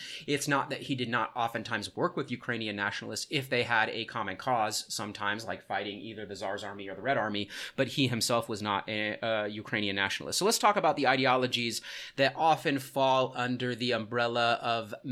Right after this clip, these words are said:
Makhnoism, or, um, or just really, I, I, I guess, the ideas that the Black Army was trying to instill in Ukraine,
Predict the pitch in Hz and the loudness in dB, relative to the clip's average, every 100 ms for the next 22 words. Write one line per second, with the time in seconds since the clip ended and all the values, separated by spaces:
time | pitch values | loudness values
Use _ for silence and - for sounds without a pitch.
0 | 117 117 - 117 104 101 98 101 95 95 | 2 2 2 -4 -6 -6 -6 -8 -10 -8
1 | 110 113 104 - 131 123 120 113 - - | -4 -2 0 0 0 0 0 -2 -6 -6
2 | 135 123 117 120 - - 120 143 117 110 | -2 0 0 -2 -4 -6 0 2 4 2
3 | 107 110 - 110 - 113 113 113 - - | 0 -2 2 2 2 2 2 0 -4 -10
4 | - 123 117 113 117 117 117 120 110 117 | -18 -6 -2 0 0 0 0 -2 0 -2
5 | 113 120 110 113 113 113 - 120 107 101 | 0 0 0 0 -2 -4 -2 -2 -2 -4
6 | - 123 110 - 131 117 107 131 117 107 | -4 0 0 0 -2 -2 -2 0 2 0